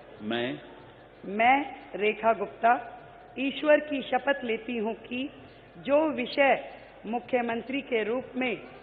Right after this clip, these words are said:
Speaker 2: मेरे विचार के लिए लाया जाएगा अथवा मुझे ज्ञात होगा, उसे किसी व्यक्ति या व्यक्तियों को तब के सिवाय, जबकि ऐसे मुख्यमंत्री के रूप में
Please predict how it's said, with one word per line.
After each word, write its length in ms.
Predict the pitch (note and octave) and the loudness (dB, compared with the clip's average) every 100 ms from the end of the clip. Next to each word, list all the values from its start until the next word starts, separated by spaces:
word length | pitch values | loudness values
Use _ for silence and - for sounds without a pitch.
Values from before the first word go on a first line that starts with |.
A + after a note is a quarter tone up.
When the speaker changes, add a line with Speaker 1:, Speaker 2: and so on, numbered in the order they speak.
| - | -14
Speaker 2:
मेरे 380 | G3 A#3 C4 C4+ | -8 0 2 2
विचार 560 | A3 A3+ - A#3 C4 C#4 | 0 -4 2 6 8 6
के 180 | C#4 A#3+ | 2 -2
लिए 220 | A#3 A3+ | 2 0
लाया 360 | G#3+ G#3+ A3+ | 4 6 6
जाएगा 680 | G#3+ G3+ A3 A#3 A#3+ C4+ C#4 - - - | 4 4 4 4 4 2 2 -8 -16 -2
अथवा 360 | A3+ A#3 A#3+ A3+ | 0 2 4 2
मुझे 340 | A3 G#3 A3 | 2 -2 -2
ज्ञात 460 | F3+ G#3 A#3 C4 - | 0 2 4 4 2
होगा, 560 | A#3 A3 B3 C4 - - - - | 2 6 6 6 -2 -14 -18 -8
उसे 360 | B3 A#3+ D4+ A#3+ - - - - - | -6 0 4 4 0 -12 -18 -20 -12
किसी 340 | - C4 D#4 D4+ | -8 -4 0 2
व्यक्ति 800 | A#3 A#3 - C#4+ C#4+ D4 - - - - | 4 2 2 -2 -2 -2 -10 -20 -20 -14
या 240 | G#3+ C#4+ D#4 | 2 4 6
व्यक्तियों 520 | B3+ B3+ - C#4 C4 | 6 4 2 4 4
को 300 | C4 B3+ A#3 - - - - - - | 8 8 8 4 -8 -14 -18 -6 4
तब 220 | D4+ D4+ | 4 4
के 240 | D4+ D4+ | 2 0
सिवाय, 520 | D4 B3+ A3+ A#3 B3+ F3+ - - - - - | -2 0 6 8 8 4 -4 -14 -18 -18 2
जबकि 600 | A#3+ C4+ C4+ - B3 C4+ - - - - - | 6 6 4 -8 -6 -8 -8 -16 -20 -20 4
ऐसे 360 | A#3+ C4 C4 D4+ | 6 6 6 4
मुख्यमंत्री 720 | B3+ A#3+ - B3 A3+ A#3 C4+ | 2 0 0 0 -2 -4 -6
के 220 | - A#3 | -2 0
रूप 300 | G#3 A3+ C4 - | 0 -2 -4 -4
में 320 | B3+ C4+ D4+ | -2 0 -2